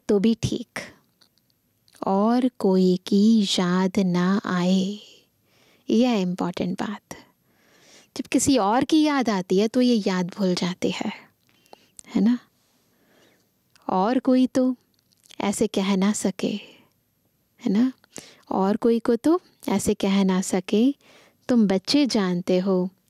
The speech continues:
हमारा बाबा बाप भी है, टीचर भी है, सतगुरु भी है।" कितना सहज है। परंतु कोई कोई की तो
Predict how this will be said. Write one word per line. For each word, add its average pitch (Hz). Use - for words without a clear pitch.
हमारा 208
बाबा 180
बाप 180
भी 247
है, 180
टीचर 247
भी 196
है, 180
सतगुरु 190
भी 180
है।" 220
कितना 185
सहज 208
है। 269
परंतु 277
कोई 220
कोई 269
की 190
तो 180